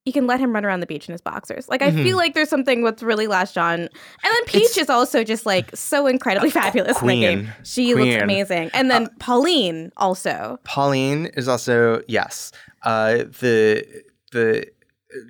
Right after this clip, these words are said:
Speaker 2: d-, d-, like, three quick things about
Speaker 1: Okay,
Speaker 2: this.
Speaker 1: okay.
Speaker 2: One, yes, because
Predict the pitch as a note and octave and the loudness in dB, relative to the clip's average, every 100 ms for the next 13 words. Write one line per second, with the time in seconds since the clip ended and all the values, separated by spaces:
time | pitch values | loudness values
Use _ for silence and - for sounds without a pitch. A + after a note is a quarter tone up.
0 | - - - _ _ - C3+ C3+ - - | -20 -18 -18 _ _ -14 -8 -8 -8 -2
1 | D#3 C#3 - B2+ - - - B1 - A#3 | -2 -2 -4 -4 -4 -8 -8 -8 -6 -4
2 | G3+ E3 - A3 - B2+ D3 C#3 A2 - | -4 -6 -8 -6 -2 0 2 2 0 -4
3 | - C3 C3 A#2 A2 | -4 -2 0 -2 -2